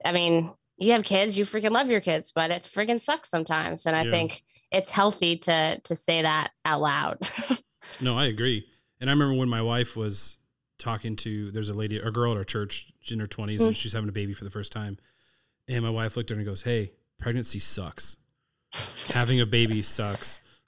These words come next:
Speaker 2: Like, and she's like, "Well, no." She goes, "Everyone's gonna tell you that it's all butter-, you know, butterflies and rainbows, and you won't remember the pain once you get out of the hospital and you see their little face." She's like, "Bullshit." Like,
Speaker 1: Oh, yeah,
Speaker 2: it's,
Speaker 1: hundred percent.
Speaker 2: it sucks. Like, I've got a twelve-year-old and,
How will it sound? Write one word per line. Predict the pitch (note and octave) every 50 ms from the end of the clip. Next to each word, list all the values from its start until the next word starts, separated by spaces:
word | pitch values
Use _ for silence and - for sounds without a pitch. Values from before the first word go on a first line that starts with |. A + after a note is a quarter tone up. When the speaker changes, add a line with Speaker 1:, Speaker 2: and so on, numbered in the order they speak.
| _
Speaker 2:
Like, | - A2+ A2 G#2 G2+ - -
and | A#2+ A2 -
she's | B2+ B2
like, | C3+ C3 -
"Well, | F#3
no." | F#3 G3+ F#3+ F3
She | C#3 - B2+
goes, | B2 A#2 -
"Everyone's | A#2+ C3+ D3 E3 E3+ D#3+
gonna | D3+ D3+ C#3
tell | B2 - B2+ B2+
you | C3 B2+
that | A#2 G#2+
it's | G#2 - A#2+
all | A2+ A2
butter-, | G#2+ A2 G#2+ G#2+ A2+ A2 A2 A2 - -
you | A2+ A2+
know, | A2
butterflies | G2 A#2+ A#2+ A#2 - B2 A#2 A2+ G#2+ G#2+
and | A2
rainbows, | A2 A2 A#2 A2+ A2 A2 A2 A2 G#2 G#2
and | A2 G#2 G2+ - - - - - - -
you | - B2+ B2+
won't | C#3+ D3 D3
remember | C3+ B2+ C3 C3 C3 B2
the | A2+
pain | - - C3+ B2+ B2 B2 B2 A#2+ A#2+ B2 -
once | A#2 A#2+ A#2 G#2+
you | A2+
get | B2
out | A#2
of | A2+
the | G#2+
hospital | - - B2 G#2+ - - G#2+
and | A2 A2
you |
see | G2 - A#2
their | A2+ G#2+
little | G#2+ G#2 G2+
face." | - - A#2+ A2+ G#2+
She's | - B2 A#2+
like, | B2 B2+ B2+ -
"Bullshit." | F#3+ G#3 - - - F2 D#2+ - _ _ _ _ _ _ _ _ _ -
Like, | A#2+ A#2+ A#2 A2 - - _ _ -
Speaker 1:
Oh, | - G#3+
yeah, | A3 A#3 G#3 C#3+ - - - -
Speaker 2:
it's, | C3+ G3+
Speaker 1:
hundred | A#3 A#3+ G3+ F#3
percent. | F#3 F3 - D#3+ - -
Speaker 2:
it | C#3 -
sucks. | - - F3 D3 - - - -
Like, | B2+ B2 A#2 - - - _ _ _ _ _ _ _ _ _
I've | - A#2+ B2 B2
got | D3 C3+
a | B2 A2
twelve-year-old | - - - B2+ B2 A#2 A#2 B2 B2 A#2+ A2+ A#2
and, | A2 A2 A2 A2+ G#2+